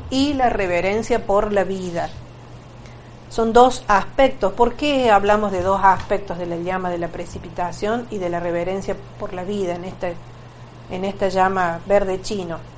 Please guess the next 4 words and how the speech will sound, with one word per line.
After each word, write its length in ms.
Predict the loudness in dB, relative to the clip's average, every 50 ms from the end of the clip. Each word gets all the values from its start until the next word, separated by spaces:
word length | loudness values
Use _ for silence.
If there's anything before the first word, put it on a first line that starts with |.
| -18 -18 -18 -18 -18 -18 -18 -16 -16 -16 -16 -4 4
Porque 800 | 6 6 6 6 4 4 4 6 6 6 4 4 2 0 0 -2
el 200 | -2 -2 -2 -2
jerarca 680 | -2 0 2 6 8 8 10 8 8 6 2 2 0 0
anterior, 760 | 0 -2 -2 -2 -2 0 0 0 0 2 2 2 0 -2